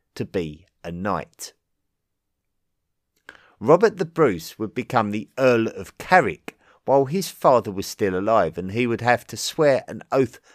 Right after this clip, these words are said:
of fealty to King Edward the first of England for security. Robert did support the initial rebellion of William Wallace, but after Wallace was defeated and fled for France, King Edward would lay waste to Robert's lands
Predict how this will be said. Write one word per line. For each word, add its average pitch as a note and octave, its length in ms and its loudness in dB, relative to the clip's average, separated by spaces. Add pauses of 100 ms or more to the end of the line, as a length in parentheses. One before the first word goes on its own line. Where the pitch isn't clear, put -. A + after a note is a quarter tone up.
of - 100 -12
fealty A2 720 -2 (280)
to C3+ 120 -8
King C3 300 -4 (140)
Edward B2 400 -2
the G#2 60 -10
first - 520 -4
of G2+ 180 -12
England F#2+ 480 -4 (240)
for - 180 -12
security. F#2+ 960 -6 (1400)
Robert F3 300 4 (120)
did C#3 240 -2
support - 600 0
the G#2 140 -8
initial G#2+ 380 -8
rebellion G2+ 560 0
of F2 180 -8
William F#2+ 380 -4
Wallace, C3 380 0
but B2 280 -10
after C3 300 0
Wallace D3+ 460 -2
was D#3+ 120 -8
defeated A#2+ 640 -6
and F#2 140 -10
fled A#2+ 320 -2
for - 140 -18
France, - 720 -4 (300)
King C3+ 300 -6
Edward C#3+ 460 0
would B2 180 -2
lay G#2+ 300 2
waste C3+ 520 -2
to D#3+ 100 -12
Robert's D3 520 -2
lands E2+ 540 -6